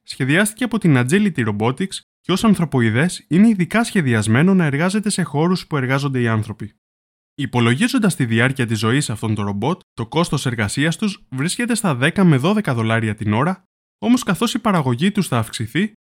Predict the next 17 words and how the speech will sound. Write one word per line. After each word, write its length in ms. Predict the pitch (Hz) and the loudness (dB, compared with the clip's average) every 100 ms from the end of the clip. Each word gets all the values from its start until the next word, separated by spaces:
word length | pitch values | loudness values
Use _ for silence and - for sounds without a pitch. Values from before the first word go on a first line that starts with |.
| _ | _
το 120 | - 143 | -8 -2
κόστος 320 | 233 226 254 | -2 0 -2
θα 140 | 208 | -2
πέσει 300 | - 185 220 | 0 0 0
στα 220 | 202 170 | 0 0
δύο 180 | 147 208 | 2 4
με 140 | 196 165 | 4 4
τρία 300 | 190 233 143 | 2 0 2
δολάρια 380 | 113 107 107 | 0 0 0
την 180 | 104 110 | 0 0
ώρα, 340 | 120 185 208 - | 2 0 -2 -6
συν 260 | - 254 | -4 0
το 100 | 240 | 0
κόστος 340 | 220 214 226 208 | 0 -2 -2 -2
του 80 | 190 | -2
λογισμικού 540 | 160 135 135 127 127 | 0 2 0 2 0
τους. 260 | 110 104 | -2 -8